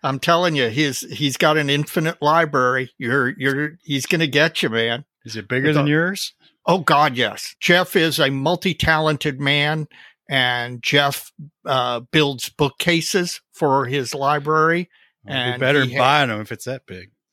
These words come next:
Speaker 1: Oh yeah, it is. He builds custom bookcases to house his library. Yeah, the, he is a, he is one of those people like me who has the heart of a librarian.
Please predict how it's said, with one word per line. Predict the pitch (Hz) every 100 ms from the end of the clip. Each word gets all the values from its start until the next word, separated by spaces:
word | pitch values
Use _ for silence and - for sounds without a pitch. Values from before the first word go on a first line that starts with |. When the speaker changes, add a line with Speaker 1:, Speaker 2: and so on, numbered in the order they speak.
| _ _
Speaker 1:
Oh | 151 147
yeah, | 139 113 - _ 156
it | 151
is. | 147 139 135 123
He | - 156
builds | 143 165 151 -
custom | - 156 - 160 127
bookcases | 139 139 - 160 147 170 151 -
to | 139
house | 127 135 151
his | 160 139
library. | 160 151 151 151 156 156 160 156
Yeah, | 139 123 107 - -
the, | 156
he | 135 127 175
is | 175 156
a, | 160 170
he | 123 175 170
is | 165 156 156
one | 165
of | 185 165
those | 170 156
people | - 175 175 151
like | 156 160 -
me | 156 151 156
who | 131 139 139 131
has | 147 143 143
the | -
heart | 120 156 151
of | 143
a |
librarian. | 135 139 139 127 135 135 131 135 131 131